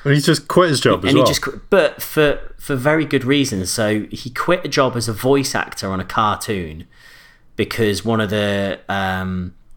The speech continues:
Speaker 2: animals in the children's cartoon started smoking a cigarette. So he walks out because he's like,
Speaker 1: <laughs>
Speaker 2: "Actually, this is not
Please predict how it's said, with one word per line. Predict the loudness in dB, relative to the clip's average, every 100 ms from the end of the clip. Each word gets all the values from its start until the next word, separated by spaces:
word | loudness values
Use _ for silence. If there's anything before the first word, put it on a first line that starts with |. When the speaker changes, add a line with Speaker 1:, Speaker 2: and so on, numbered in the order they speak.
| -12 -4
Speaker 2:
animals | 0 2 2 0 -2
in | -2 -2
the | -2
children's | 0 0 0 -2 -4
cartoon | -2 -2 -2 -4 -2
started | -2 0 0 -2
smoking | -2 -4 -4 -6
a |
cigarette. | -6 -6 -2 0 -2 -4 -18 -20 -14 -4
So | 0
he | 2
walks | 4 2 2
out | 0 0
because | -2 -4 -4
he's | -4 -2
like, | -2 -2
Speaker 1:
<laughs> | -2
Speaker 2:
"Actually, | -2 -2 -2 -2 -2
this | -2
is | -2
not | 0 -2 -4